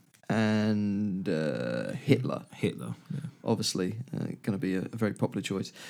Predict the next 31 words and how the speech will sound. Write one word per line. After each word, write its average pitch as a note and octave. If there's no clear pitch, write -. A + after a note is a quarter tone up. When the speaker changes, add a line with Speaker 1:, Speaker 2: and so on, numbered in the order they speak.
Speaker 1:
Uh, C3
first C#3
one C3
we C3
had B2+
in B2
was B2
K C#3
Mel's B2+
eighty-two, B2+
and A2+
the A2+
S C3
M B2+
K B2
was A#2
marry C#3+
Piers, C3+
leave B2
monkey A#2
claws, A2+
make A#2+
his A2+
life A2
hell, C3+
<laughs> C3+
kill E3+
Hitler, C#3
slowly G#2+
and F#2+
painfully, A#2